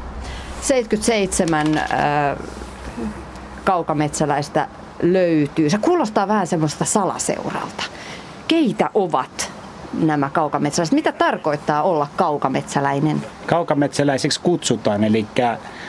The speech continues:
Speaker 2: hallitus tekee esityksen ja vuosikokous syksyllä marraskuussa aina päättää jäsenistön. Ja tää on elinikäinen jäsenyys, elikkä tästä voi poistua vain sitten siirtymällä tuon puoleiseen. Ja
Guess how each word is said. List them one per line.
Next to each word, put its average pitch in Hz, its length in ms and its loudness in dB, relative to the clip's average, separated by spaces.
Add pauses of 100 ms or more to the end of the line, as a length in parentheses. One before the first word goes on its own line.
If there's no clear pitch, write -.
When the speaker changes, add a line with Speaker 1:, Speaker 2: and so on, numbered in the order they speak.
(220)
Speaker 2:
hallitus 160 560 0
tekee 139 420 0
esityksen 160 600 2
ja 143 100 2
vuosikokous 131 800 2
syksyllä 147 520 2
marraskuussa 139 640 0
aina 120 160 2
päättää 107 760 0
jäsenistön. 139 760 2 (420)
Ja 143 300 2 (120)
tää 147 120 2
on 147 100 0
elinikäinen 127 680 4
jäsenyys, 110 680 0
elikkä 113 380 2 (380)
tästä 120 300 0
voi 143 160 2
poistua 139 540 2
vain 127 260 2
sitten 117 340 0 (180)
siirtymällä 117 500 2
tuon 113 260 2
puoleiseen. 101 640 2
Ja 92 160 0